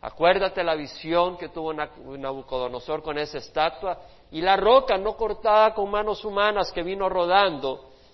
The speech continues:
y se lanzó sobre esa imagen y la destruyó y la hizo pedazos, la hizo polvo y se la llevó el viento como se lleva el tamo. Y esa roca es Jesucristo.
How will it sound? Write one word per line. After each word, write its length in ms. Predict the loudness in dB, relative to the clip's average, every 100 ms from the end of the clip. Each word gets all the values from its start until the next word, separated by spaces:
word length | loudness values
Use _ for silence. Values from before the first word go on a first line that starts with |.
| -14
y 80 | -6
se 140 | 0
lanzó 560 | 4 4 0 0 4 4
sobre 280 | 2 0 -2
esa 220 | 0 0
imagen 580 | 0 2 2 2 -8 -12 -20 -20 _ _
y 100 | 4
la 140 | 6
destruyó 600 | 6 2 -6 -6 -2 -2
y 60 | -2
la 120 | -4
hizo 240 | -6 -10 -10
pedazos, 760 | -2 0 0 -4 -16 -18 -20 _ _ _
la 140 | -4
hizo 340 | -4 -6 -12 -2
polvo 400 | 0 0 -2 -8
y 80 |
se 220 | -8 -10 -2
la 140 | -2
llevó 320 | -2 -2 0
el 100 | 0
viento 420 | 0 -2 -2 -2
como 220 | -6 -4 -10
se 160 | -10
lleva 260 | -6 -2 -2
el 180 | -4 0
tamo. 400 | 0 2 -4 -12 -20 _ _ _ _ _ _ _ _ _ _ _ _
Y 60 | -14
esa 200 | -4 0
roca 280 | 0 -2
es 160 | -6 -8
Jesucristo. 540 | -12 -14 -14 -14 -20